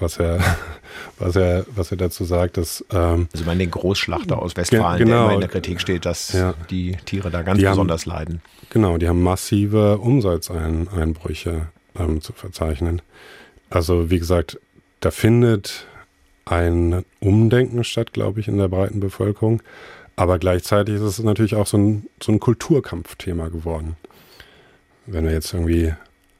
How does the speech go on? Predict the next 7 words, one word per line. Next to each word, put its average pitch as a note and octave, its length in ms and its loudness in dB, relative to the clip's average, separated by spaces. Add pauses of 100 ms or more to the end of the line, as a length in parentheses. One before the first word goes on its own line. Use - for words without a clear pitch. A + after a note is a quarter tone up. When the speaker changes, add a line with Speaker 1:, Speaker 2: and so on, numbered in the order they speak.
Speaker 1:
Herrn F2 220 0
Söder, G#2+ 640 4 (640)
ähm, F#2 320 2
Herrn F#2+ 200 2
Söder G2 420 4
<laughs> - 20 -14
zu, G#2+ 340 0